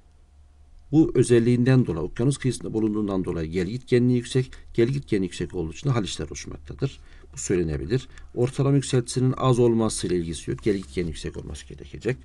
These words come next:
Ki, e, ortalama yükseltisi az olan, e, bazı, e, kıyılarda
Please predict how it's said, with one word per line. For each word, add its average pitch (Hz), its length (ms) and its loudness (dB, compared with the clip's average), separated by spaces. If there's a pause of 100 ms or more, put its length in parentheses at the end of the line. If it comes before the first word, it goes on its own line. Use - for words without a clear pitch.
(600)
Ki, 113 180 0 (460)
e, 92 180 -2
ortalama 113 340 -2
yükseltisi 104 360 -8
az 113 180 -2
olan, 101 300 -2 (360)
e, 92 220 -2
bazı, 95 380 0 (180)
e, 85 300 2
kıyılarda 85 540 -2